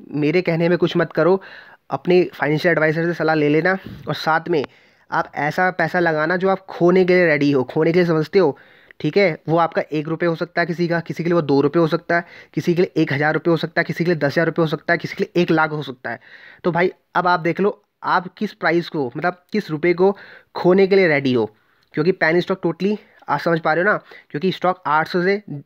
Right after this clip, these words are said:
बीस पैसे तक आया तो कुछ रीजन से आया होगा, अब ऊपर जाएगा तो किसी रीजन से जाएगा। तो इसलिए कह रहा हूँ ऐसा अमाउंट लगाओ जो आप खोने के लिए रेडी हो, ठीक है। एग्जांपल के तौर में आप लगा सकते हो अपने सैलरी का टू परसेंट हिस्सा,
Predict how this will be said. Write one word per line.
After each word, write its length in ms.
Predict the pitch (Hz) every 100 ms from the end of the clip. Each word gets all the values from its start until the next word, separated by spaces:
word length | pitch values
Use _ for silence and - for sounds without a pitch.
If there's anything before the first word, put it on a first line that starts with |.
| _ -
बीस 160 | 160 170
पैसे 220 | 180 165
तक 120 | 175
आया 140 | 160 165
तो 100 | 190
कुछ 240 | 196 -
रीजन 320 | 160 165 190
से 120 | 185 180
आया 160 | 165
होगा, 300 | 139 117 104 - - - - -
अब 140 | 220
ऊपर 280 | 160 - 196
जाएगा 320 | 175 170 170 180
तो 100 | 196
किसी 180 | 175 196
रीजन 280 | 156 165
से 120 | 170 156
जाएगा। 380 | 123 95 - - - _ -
तो 60 | -
इसलिए 240 | 165 185
कह 100 | 170
रहा 80 | 170
हूँ 80 | 190 -
ऐसा 240 | 165 196
अमाउंट 260 | 180 180 170
लगाओ 300 | 147 160 208 - - -
जो 80 |
आप 120 | 175 190
खोने 340 | - 165 170
के 80 | 175
लिए 100 | 185
रेडी 280 | 143 131 127
हो, 160 | 107 - _ _ _ -
ठीक 140 | 147
है। 120 | 226 -
एग्जांपल 500 | 147 135 160 165 180
के 60 |
तौर 200 | 180 175
में 100 | 180
आप 100 | 175
लगा 160 | 165 165
सकते 240 | - -
हो 60 | 190
अपने 100 | 190
सैलरी 360 | - 151 147 165
का 180 | 202 208 - - - - 196
टू 60 |
परसेंट 380 | 190 165 185 190 -
हिस्सा, 440 | 147 - 175 127